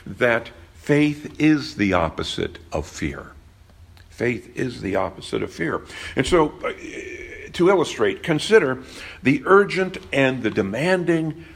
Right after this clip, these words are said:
examples from the life of Christ that you know about. His ministry, um, where he was watched closely, as in today's gospel lesson. His, his ministry where he was suspect.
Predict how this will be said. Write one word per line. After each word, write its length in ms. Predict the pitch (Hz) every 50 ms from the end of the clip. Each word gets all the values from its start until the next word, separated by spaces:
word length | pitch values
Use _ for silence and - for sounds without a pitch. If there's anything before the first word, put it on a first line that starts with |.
| - - - - -
examples 640 | 131 120 104 104 113 131 131 135 135 - 120 120 117
from 200 | 120 - - 107
the 100 | 101 101
life 280 | 101 104 107 113 113 -
of 120 | - -
Christ 400 | - - - 87 80 76 76 - - -
that 120 | - 85
you 140 | - 131 107
know 260 | 98 92 92 87 71
about. 360 | 71 78 - - - - - - - - - - - - - - - - - - - - - - -
His 280 | - 190 196 190 190 -
ministry, 800 | 127 139 175 180 156 135 - - - - 95 85 73 76 - - - - - - - - - - - - - -
um, 360 | 113 107 104 92 87 87 - -
where 260 | - 113 120 120 117
he 160 | - 131 135
was 320 | 123 113 127 123 104 - -
watched 640 | - 90 110 113 123 117 107 - - - - -
closely, 800 | - - - 110 117 117 113 113 - - 92 85 71 67 69 - - - - -
as 180 | - 95 87
in 120 | 101 98 92
today's 440 | - 87 85 101 95 92 90 85
gospel 480 | - - - 82 85 - - - - 98
lesson. 440 | - - 73 - - - - - - - - - - - -
His, 220 | - 147 127 - -
his 280 | - - 143 127 95
ministry 720 | 135 135 160 175 165 143 - - - - 123 117 113 101 - - - - - - - - -
where 600 | - - 127 131 143 147 139 131 127 127 123 - - - - - - - - - - - - - -
he 160 | - - 151
was 260 | 156 123 131 139 135 -
suspect. 840 | - - 165 143 139 - - - - - - - - - - -